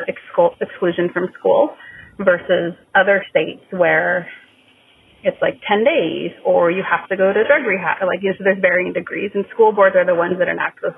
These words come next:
policies. So as you're, even if you're not a parent, it's important that you pay attention to who you put on the school board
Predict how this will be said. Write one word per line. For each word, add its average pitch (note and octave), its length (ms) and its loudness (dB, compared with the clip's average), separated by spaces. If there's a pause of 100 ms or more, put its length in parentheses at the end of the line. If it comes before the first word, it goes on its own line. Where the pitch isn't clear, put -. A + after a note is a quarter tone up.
policies. A#3 500 -6 (800)
So G3 300 2
as G3 220 2
you're, F3+ 520 2
even A#3 240 2
if G#3+ 180 2
you're G3+ 160 2
not F3 260 2 (1300)
a E3+ 320 2 (120)
parent, D#4 400 0 (840)
it's - 180 0
important G3+ 400 2
that E3+ 100 -2
you G3 80 -2
pay F3+ 240 0
attention F3 460 0
to E3+ 240 0
who G3 140 -2
you F3 200 -4
put F#3+ 100 2
on D#3+ 180 2
the E3 80 -2 (100)
school D#3+ 220 2
board E3+ 360 2